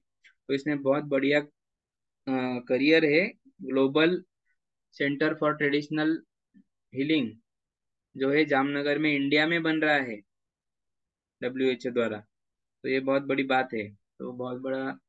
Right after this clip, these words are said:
मार्केट जो है इंडिया में बाहर से भी आने वाला है, अभी से प्रैक्टिस शुरू कर दो। और जिसका प्रैक्टिस चल रहा है उसमें उसको अगर boost करना है प्रैक्टिस को ten times, rocket लगाते हैं ना पीछे, तो ये टेक्निक सीखना बहुत जरूरी है।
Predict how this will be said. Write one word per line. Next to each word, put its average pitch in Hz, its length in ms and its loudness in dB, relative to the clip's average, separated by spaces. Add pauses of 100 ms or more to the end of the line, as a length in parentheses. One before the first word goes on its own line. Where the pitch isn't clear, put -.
(120)
मार्केट 120 420 -4
जो 143 120 0
है 139 120 2
इंडिया 131 300 -2
में 147 260 -4 (500)
बाहर 120 260 0
से 139 160 -4
भी 143 100 0
आने 131 240 0
वाला 123 220 -4
है, 131 140 -2
अभी 131 260 -4
से 131 120 -10
प्रैक्टिस 127 380 -12
शुरू 131 200 -6
कर 135 200 -2
दो। 120 240 -6 (640)
और 139 120 -2
जिसका 147 300 0
प्रैक्टिस 160 360 2
चल 156 220 0
रहा 165 180 2
है 170 440 4
उसमें 165 600 -4 (800)
उसको 160 400 -2
अगर 185 260 6
boost 185 320 4
करना 175 260 2
है 165 60 0
प्रैक्टिस 156 420 -2
को 151 100 0
ten 147 300 2
times, 147 500 0 (220)
rocket 131 360 0
लगाते 151 360 2
हैं 190 80 2
ना 208 100 -2
पीछे, 147 320 -8 (1040)
तो 143 100 -2
ये 147 180 0
टेक्निक 151 380 -2
सीखना 139 280 -4
बहुत 123 260 -4
जरूरी 107 340 -6
है। 101 100 -18